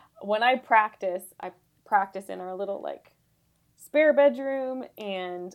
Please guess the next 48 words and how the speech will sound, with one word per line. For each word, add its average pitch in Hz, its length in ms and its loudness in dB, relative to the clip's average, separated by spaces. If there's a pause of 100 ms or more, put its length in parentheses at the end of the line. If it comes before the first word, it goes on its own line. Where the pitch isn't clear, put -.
I 180 120 -6
always 196 200 2
leave 226 140 -6
the 208 60 -6
door 202 260 2
open, 190 440 2
and 180 180 -10
inevitably 190 640 -2
my 180 220 -14
cat 202 640 4
will 185 220 -4
come 208 380 -4
in 175 500 -4
seven 208 680 -4
hundred 196 500 -6
thousand 202 580 2
times 180 640 -8 (120)
and 170 160 -12
just, 180 220 -12
like, 170 320 -2 (380)
walk 180 260 6
across 262 320 4
my 294 140 -2
mat 311 240 -2
in 330 100 -2
front 349 240 0
of 277 140 2
me, 180 280 -4
behind 254 600 -4
me, 180 180 -4
underneath 311 680 0
me. 208 480 -8 (340)
She'll, 233 200 2
like, 202 200 4
splay 185 520 0
out 208 140 -2
on 240 160 2
all 262 100 2
my 285 160 2
props 262 560 8
and 208 80 -4
everything. 190 460 -2
So - 140 0
I 185 60 8
wanted 254 280 2
to 254 80 -2
capture 202 600 2
that 269 520 -2